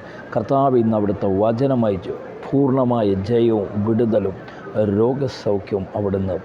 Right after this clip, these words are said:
പകർന്ന കൃപയ്ക്കായി നന്ദി. ജനത്തെ അനുഗ്രഹിക്കുന്നു നസ്രനായ യേശുവിൻ്റെ നാമത്തിൽ തന്നെ പിതാവേ, ആമേൻ. ഈ വചന മുഖാന്തരം കർത്താവ് നിങ്ങളെ ധാരാളമായി അനുഗ്രഹിക്കട്ടെ. നിങ്ങൾ സബ്സ്ക്രൈബ് ചെയ്യുക, ലൈക്ക് ചെയ്യുക, ഫോളോ ചെയ്യുക.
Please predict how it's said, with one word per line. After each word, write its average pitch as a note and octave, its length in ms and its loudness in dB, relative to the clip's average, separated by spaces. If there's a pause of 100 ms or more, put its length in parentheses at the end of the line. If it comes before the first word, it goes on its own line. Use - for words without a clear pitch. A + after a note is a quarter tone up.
പകർന്ന G#2+ 360 0
കൃപയ്ക്കായി F2+ 600 -2
നന്ദി. - 300 -14 (460)
ജനത്തെ A2+ 600 0
അനുഗ്രഹിക്കുന്നു F#2+ 840 -4 (500)
നസ്രനായ G2 640 -2 (120)
യേശുവിൻ്റെ G2+ 680 -2
നാമത്തിൽ F2+ 480 -4
തന്നെ F2+ 380 -8
പിതാവേ, E2+ 500 -6 (140)
ആമേൻ. - 300 -8 (540)
ഈ A#2 120 4
വചന A#2 300 2
മുഖാന്തരം G2 520 0 (160)
കർത്താവ് G#2 500 0 (140)
നിങ്ങളെ G2 280 0 (160)
ധാരാളമായി F#2 520 -2
അനുഗ്രഹിക്കട്ടെ. F#2+ 720 -4 (500)
നിങ്ങൾ G2+ 220 0
സബ്സ്ക്രൈബ് G#2 520 -2
ചെയ്യുക, G2 420 0 (120)
ലൈക്ക് G2 440 -2
ചെയ്യുക, F2 360 -2 (260)
ഫോളോ G2 220 -2
ചെയ്യുക. F2+ 380 -4